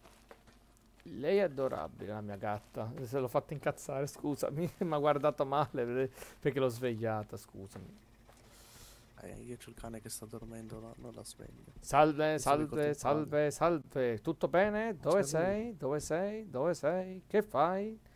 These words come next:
Speaker 1: Qua non sei.
Speaker 2: Sembri quelli delle giostre.
Speaker 1: Eh, salve, benvenuto.
Speaker 2: <laughs>
Speaker 1: Mi vuoi, mi, mi vuoi cucinare qualcosa? <laughs> Eh?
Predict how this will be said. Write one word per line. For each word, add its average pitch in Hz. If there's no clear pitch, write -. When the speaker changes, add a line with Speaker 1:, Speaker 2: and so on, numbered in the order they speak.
Speaker 1:
Qua 190
non 214
sei. 160
Speaker 2:
Sembri 117
quelli 123
delle 120
giostre. -
Speaker 1:
Eh, 120
salve, 143
benvenuto. 233
Speaker 2:
<laughs> -
Speaker 1:
Mi 190
vuoi, 240
mi, 196
mi 202
vuoi 208
cucinare 202
qualcosa? 151
<laughs> -
Eh? 226